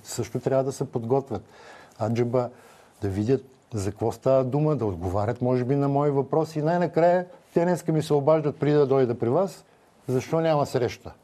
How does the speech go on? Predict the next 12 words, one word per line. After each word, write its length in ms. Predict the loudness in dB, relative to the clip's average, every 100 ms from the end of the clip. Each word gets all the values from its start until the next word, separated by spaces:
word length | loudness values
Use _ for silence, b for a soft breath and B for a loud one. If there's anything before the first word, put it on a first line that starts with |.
| b b b -8
И 40 |
аз 100 | -6
викам: 280 | -6 -4 -2
"Ми 80 | 0
не 100 | 0
знам, 360 | -2 -4 -2
аз, 200 | -4 -6 -14 _ _ -10
никой 240 | -6 -4
не 80 | -2
ме 120 | -2
е 40 | -4
поканил." 440 | -6 -6 -6 -6